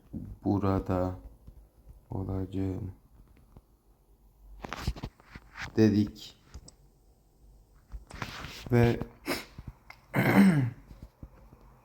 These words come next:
artık <laughs>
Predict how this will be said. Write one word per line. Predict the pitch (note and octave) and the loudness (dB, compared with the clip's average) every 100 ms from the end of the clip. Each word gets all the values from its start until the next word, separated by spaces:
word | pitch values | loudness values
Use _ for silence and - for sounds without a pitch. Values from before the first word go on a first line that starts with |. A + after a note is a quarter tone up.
| - - - - | -20 -20 -14 2
artık | G#2+ G#2 - - - - - - - - - - - - _ _ _ - - | 4 4 0 -6 -8 -20 -20 -20 -20 -20 -20 -20 -20 -20 _ _ _ -14 0
<laughs> | A#2+ | 0